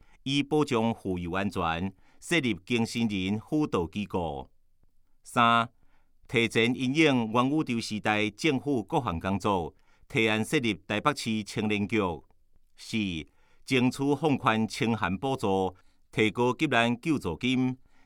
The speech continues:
协助后疫情期间市民健康保障需求。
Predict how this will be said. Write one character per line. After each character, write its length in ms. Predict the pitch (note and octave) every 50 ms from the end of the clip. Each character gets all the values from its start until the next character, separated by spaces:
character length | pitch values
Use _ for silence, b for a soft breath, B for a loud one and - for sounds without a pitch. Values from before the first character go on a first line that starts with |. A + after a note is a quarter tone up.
| _
协 140 | - - A2+
助 280 | F#2 - A2+ G#2 G2+ G#2
后 200 | - G#2 G#2 G2+
疫 80 | G2+ G2
情 240 | F#2+ - G#2+ A2 A2
期 160 | - A#2 G#2+
间 320 | - C3+ C3 C3 C3+ C3
市 240 | - - - A2+ G2
民 260 | F2+ F#2 F#2+ G2+ A2+ -
健 180 | - G#2 F2 E2+
康 320 | - A#2+ B2+ B2+ B2 B2 -
保 180 | - D#3 D#3 D#3
障 220 | - - A#2+ A#2+
需 200 | - - A2+ G#2
求。 480 | F#2+ - F2 D#2+ D#2+ E2 E2+ F#2 G2+